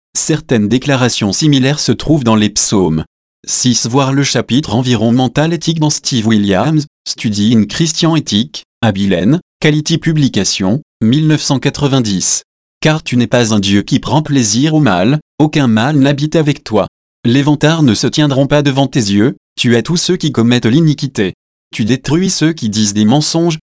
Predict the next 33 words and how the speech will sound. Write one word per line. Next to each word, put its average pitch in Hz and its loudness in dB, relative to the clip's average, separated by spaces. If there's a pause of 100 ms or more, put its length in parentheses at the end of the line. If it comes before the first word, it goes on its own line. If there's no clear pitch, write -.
(120)
le 113 2
Seigneur 143 0
abhorre 120 0
l'homme 151 2
qui 139 0
verse 120 -2
le 113 0
sang 170 -2
et 156 0
la 104 0
tromperie. 151 -2 (380)
Mais 107 2
moi, 98 0 (220)
par 147 0
ta 147 0
bonté 117 0
abondante, 123 0 (220)
j'entrerai 127 -2
dans 120 0
ta 104 0
maison, 104 0 (260)
dans 110 0
ton 139 0
saint 156 0
temple, 143 -2 (240)
je 127 0
m'inclinerai 131 0
avec 120 0
révérence. 113 0 (200)
Cinq, 104 0 (200)
quatre 127 -2
à 107 -2
sept. - -6